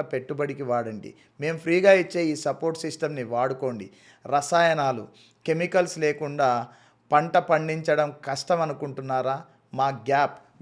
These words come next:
గుడ్ అగ్రికల్చర్ ప్రాక్టీసెస్ పద్ధతిలో అది చాలా సులభం. భూమిని కాపాడుకుంటూనే దిగుబడిని డబుల్ చేసుకోవచ్చు. సాంకేతికత సామాన్యుడికి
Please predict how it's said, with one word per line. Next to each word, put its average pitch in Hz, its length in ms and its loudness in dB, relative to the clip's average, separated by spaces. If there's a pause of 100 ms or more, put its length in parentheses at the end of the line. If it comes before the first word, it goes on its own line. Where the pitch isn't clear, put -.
గుడ్ 185 200 4 (140)
అగ్రికల్చర్ 156 640 0
ప్రాక్టీసెస్ 143 560 -4 (100)
పద్ధతిలో 139 500 -2 (400)
అది 143 140 -2 (100)
చాలా 139 280 2 (120)
సులభం. 123 380 -4 (420)
భూమిని 180 340 0 (120)
కాపాడుకుంటూనే 147 840 0 (540)
దిగుబడిని 156 540 -2 (460)
డబుల్ 131 260 0 (100)
చేసుకోవచ్చు. 123 800 -6 (1300)
సాంకేతికత 165 840 0 (640)
సామాన్యుడికి 160 920 2